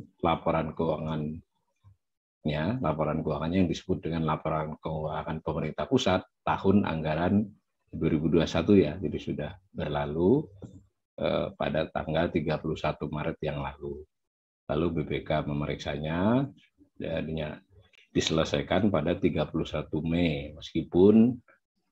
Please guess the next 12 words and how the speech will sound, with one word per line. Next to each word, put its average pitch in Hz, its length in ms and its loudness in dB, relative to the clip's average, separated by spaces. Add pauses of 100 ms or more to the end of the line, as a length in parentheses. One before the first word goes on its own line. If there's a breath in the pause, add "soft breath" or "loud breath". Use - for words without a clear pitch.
eh, 80 240 -4
penyerahan 85 560 2
kepada 78 800 -2 (720)
D - 160 0
P 101 80 4
R 95 400 4
dan 73 240 -2
dilanjutkan 76 640 -4
kepada 73 320 -2
D 71 80 -4
P 82 160 0
D - 80 4